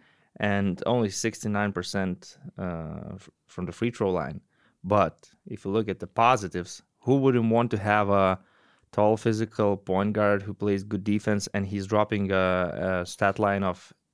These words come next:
eight points, four rebounds, and six assists with twelve in performance index rating?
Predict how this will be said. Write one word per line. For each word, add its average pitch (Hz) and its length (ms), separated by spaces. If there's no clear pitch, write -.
eight 104 240
points, 107 500
four 107 280
rebounds, 107 360
and 92 140
six - 240
assists - 480
with 104 180
twelve 104 520
in 90 360
performance 95 580
index 92 280
rating? 76 300